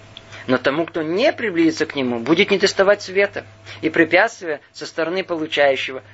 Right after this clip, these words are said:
а не с-, и препятствия со стороны получающего, а не со стороны Всевышнего". О, теперь он сейчас раскрывает нам.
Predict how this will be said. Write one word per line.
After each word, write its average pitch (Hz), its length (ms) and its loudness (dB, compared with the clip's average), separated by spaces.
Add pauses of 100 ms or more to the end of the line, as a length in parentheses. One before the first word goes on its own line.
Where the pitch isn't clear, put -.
а 139 120 0
не 170 100 -6
с-, - 260 -14
и 156 120 -6
препятствия 151 760 0 (380)
со 131 100 -16
стороны 170 320 -6
получающего, 196 800 2 (100)
а 147 120 -2
не 180 100 -6
со 170 160 -14
стороны 156 380 -6
Всевышнего". 120 520 -12 (1040)
О, 107 340 2 (180)
теперь 170 340 2 (300)
он 143 140 -8
сейчас 160 160 -2
раскрывает 170 680 2
нам. 170 200 -4